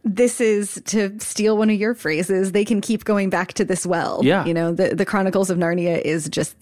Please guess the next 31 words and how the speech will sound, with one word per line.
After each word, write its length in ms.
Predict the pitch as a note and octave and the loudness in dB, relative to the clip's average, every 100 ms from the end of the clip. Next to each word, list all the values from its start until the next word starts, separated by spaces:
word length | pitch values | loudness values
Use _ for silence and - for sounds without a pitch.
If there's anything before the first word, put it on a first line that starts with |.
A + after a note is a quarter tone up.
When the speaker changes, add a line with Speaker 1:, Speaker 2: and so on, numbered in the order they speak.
| - | -4
Speaker 1:
yeah, 200 | F3 - | -2 2
like, 180 | F#3+ - | 0 2
every 480 | F3+ F#3 G#3+ G#3+ - - | 0 0 2 0 -2 -8
half 300 | F3+ F3+ G3 | -2 0 2
a 60 | G#3 | 0
generation, 760 | G#3+ A3 G#3+ G#3 F3+ F3 D#3+ | 2 2 2 2 0 -2 -2
they 120 | D#3+ D#3+ | -2 0
can 160 | E3 | 0
make 200 | D#3+ F3+ | 0 0
another 380 | F#3+ G3 G#3+ G#3+ | 0 0 2 2
version 460 | G3+ G3+ F3 D#3+ E3+ | 2 0 0 -2 -2
of 80 | - | -4
the 60 | |
Chronicles 400 | D#3 E3 E3 F#3 | -2 0 2 2
Speaker 2:
Right. 160 | G#3+ G3+ | 4 4
Speaker 1:
of 80 | G3 | 2
Narnia, 340 | F3+ E3 F3 | 0 -2 -2
and 120 | D#3+ - | -4 -4
people 260 | F3+ F#3+ | -4 -2
will 160 | F3 E3 | -2 -2
keep 280 | - G3 - | -2 -4 0
going 240 | G3 F3+ | 0 2
to 100 | F#3 | 0
see 180 | - - | -2 -4
them. 280 | - - F#3 - - D#3+ | -6 -4 -6 -8 -4 0
Speaker 2:
I, 120 | F3+ | 0
I 140 | F3 | 0
think 380 | F3+ - D4 D4 | -2 2 2 4
the 80 | D3+ | 0
problem, 600 | - F3 F3 E3 D#3+ C3+ | 0 0 2 2 0 2
they're, 160 | C#3 | 0